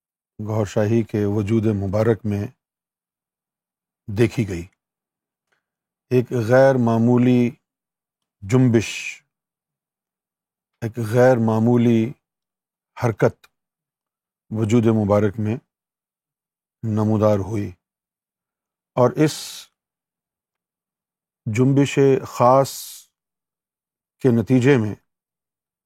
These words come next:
کچھ معاملات وقوع پذیر ہوئے۔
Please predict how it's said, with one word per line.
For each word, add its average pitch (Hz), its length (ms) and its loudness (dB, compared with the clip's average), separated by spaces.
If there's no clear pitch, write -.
کچھ - 260 -4
معاملات 127 580 4
وقوع 123 320 -2
پذیر 110 280 0
ہوئے۔ 101 300 -6